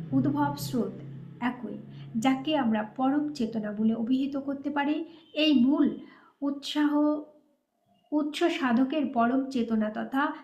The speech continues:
বিশ্ব চেতনা তথা সর্ব আত্মা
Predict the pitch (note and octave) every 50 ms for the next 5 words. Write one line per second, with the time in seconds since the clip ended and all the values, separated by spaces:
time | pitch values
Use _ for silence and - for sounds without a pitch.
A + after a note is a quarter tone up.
0 | - - - A#3+ C4+ C4+ - - - D#4 D4 C#4 A#3+ A3 - G#3+ G#3+ G#3 A3 A3
1 | A3+ A3 A3 - - A#3+ B3 C4+ D#4+ E4+ - - - - _ _ - - - -
2 | C#4 C#4+ C#4+ D#4 D4+ C#4+ D#4+ D#4 C4 A#3 A#3+ A#3+ - - C#4+ C#4 B3+ G#3+ F#3+ G3
3 | G3+